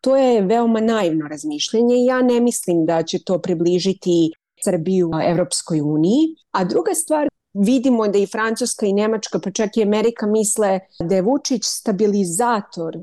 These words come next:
i nosilac sigurnosti u celom Balkanu, pa ako njemu daju ono šta njemu odgovara, iako je autoritarni lider, da će on moći ceo Balkan da približi Evropskoj uniji, što je takođe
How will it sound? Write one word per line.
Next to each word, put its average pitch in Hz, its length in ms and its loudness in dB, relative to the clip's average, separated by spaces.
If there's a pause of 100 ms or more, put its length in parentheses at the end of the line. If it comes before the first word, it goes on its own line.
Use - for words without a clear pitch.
(100)
i 208 120 2
nosilac 226 640 2
sigurnosti 202 840 0
u 160 60 0
celom 170 400 0
Balkanu, 233 600 -2
pa 240 60 0
ako 226 160 -4
njemu 349 320 0
daju 277 260 2
ono 240 180 0
šta 208 420 -4 (300)
njemu 247 220 2
odgovara, 208 840 -2 (180)
iako 226 320 0
je 214 60 4
autoritarni 196 680 0
lider, 240 420 0
da 202 160 -2
će 226 160 -8
on 233 120 0
moći 220 280 -2
ceo 220 280 0
Balkan 190 480 0
da 185 80 0
približi 180 520 0 (220)
Evropskoj 180 480 -2
uniji, 240 180 4
što 226 160 -4
je 214 40 -14
takođe 220 720 -2